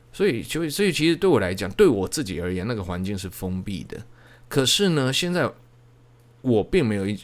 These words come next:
因此而抗拒他，反而因为那个女孩子，我的暗恋对象，我，让我有了动力，哦，去克服所有外，所有的外在条件哦，外在条件的艰困。所以对我来讲，我反而是很期待下课之后，然后爸爸妈妈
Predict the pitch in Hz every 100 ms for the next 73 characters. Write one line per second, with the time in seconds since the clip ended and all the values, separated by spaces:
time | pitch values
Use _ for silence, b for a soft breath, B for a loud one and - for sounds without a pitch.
0 | - - 143 143 95 85 117 104 92 90
1 | 87 92 98 107 120 - - - 240 254
2 | 185 113 90 87 87 90 - - - -
3 | 92 101 113 107 104 95 98 - - b
4 | b b b b b b 120 - 214 143
5 | 107 92 101 - - 123 107 123 - -
6 | - - - - 92 - - - 226 110
7 | - 104 135 120 123 110 117 - 131 190
8 | 113 87 127 139 117 - 90 101 117 107
9 | 95 - - - - 135 135 131 - 143
10 | 147 160 113 113 - 117 123 - - -
11 | B B B B 220 240 175 110 - -
12 | 196 104 107 92 101 151 98 95 110 120
13 | 101 82 98 123 120 156 131 139 110 113
14 | 120 95 95 113 101 139 107 98 92 87
15 | 92 113 117 113